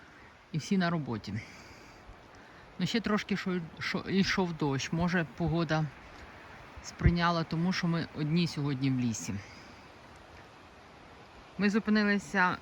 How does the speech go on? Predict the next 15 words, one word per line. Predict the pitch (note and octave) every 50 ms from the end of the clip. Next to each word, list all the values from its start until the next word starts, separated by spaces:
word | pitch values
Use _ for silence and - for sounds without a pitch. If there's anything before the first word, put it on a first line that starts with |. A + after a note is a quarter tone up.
| - - -
біля | D3 E3 F#3 F3 E3+ E3+
одного | F3+ F3 F3+ F3 F3 F3
національного | E3+ E3 E3 - - F3+ F3 E3+ E3+ E3 D#3 D#3+ E3 D#3 D3+ D3+ D3+ -
парку. | E3+ E3+ F#3 G3+ G3+ - F#3 E3+
В |
Фінляндії | D3+ - - E3+ E3 E3 E3 E3+ F3 E3 E3 D3+
цих | - - D3+ -
парків | - - D3+ C#3+ - - - - C3+ A2+ - - - - - - - - - - - - - - - -
більше, | D#3+ E3+ E3+ E3+ F#3 D#3+
чим | - E3 D#3 C#3
грибів | C3 C#3+ D3 C3 B2+ C#3 C#3+ D#3+ - - - - - -
в | D#3
лісі. | E3 F3 - - A3+ B3 - - - - - - - - - - - - - - - - - - - - - - - - -
Сайт | - - - E3+ F3 G3 G3+ -
Семінен, | - - F3+ F3 E3+ E3 F#3 G#3+ A#3 A#3 A3 F#3+ D#3+ D#3+ D#3